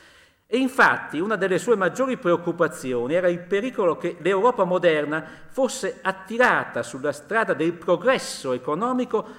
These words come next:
perdendo di vista i propri valori etici e soprattutto la propria identità spirituale.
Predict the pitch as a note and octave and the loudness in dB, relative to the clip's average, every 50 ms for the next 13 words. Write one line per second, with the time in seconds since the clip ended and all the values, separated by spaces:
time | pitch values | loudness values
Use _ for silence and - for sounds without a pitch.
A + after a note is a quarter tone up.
0 | - - _ _ - A3 A3 G#3+ G#3+ C#4+ D4+ C#4 C#4 B3+ A3+ A3 A3 C#4+ B3 - | -20 -20 _ _ 0 2 2 2 2 0 0 2 0 0 0 0 0 0 0 -2
1 | - - - F2+ - - - - D3+ C#3+ F#3+ G#3 F3+ F#3 F3+ F3+ F3+ G3 F#3+ F#3 | -4 -12 -14 -14 -14 -14 -12 -10 -8 -4 -2 0 2 4 4 4 4 4 2 0
2 | F3+ F#3 G#3+ G#3+ F#3+ - - B2 - - - F#2+ - - _ _ - C#3+ - - | 0 0 0 0 0 0 -6 -10 -10 -10 -14 -14 -18 -20 _ _ -14 -12 -6 -6
3 | G#3+ - G3+ F#3 - - - - D4+ D4 D4 - - A#2+ - B2 C#3+ C#3 C#3+ F3 | -4 -2 -2 -2 -2 -4 -4 -4 -4 -4 -6 -8 -8 -8 -4 -4 -6 -4 -4 -4
4 | G#3+ A3 G#3+ - F3+ - D#3+ E3+ E3 F#3+ G3 F#3 F3 - F3 E3 - - D#3 D3+ | -6 -6 -2 -4 -4 -4 -4 -4 -4 -4 -4 -4 -6 -12 -12 -12 -8 -6 -6 -6
5 | - - - - - E3+ D3 D3 C3+ - B2 G2+ E2+ D2+ C2+ B1+ B1 - - _ | -6 -12 -16 -8 -6 -4 -4 -4 -6 -6 -8 -8 -6 -8 -8 -12 -14 -18 -20 _
6 | _ | _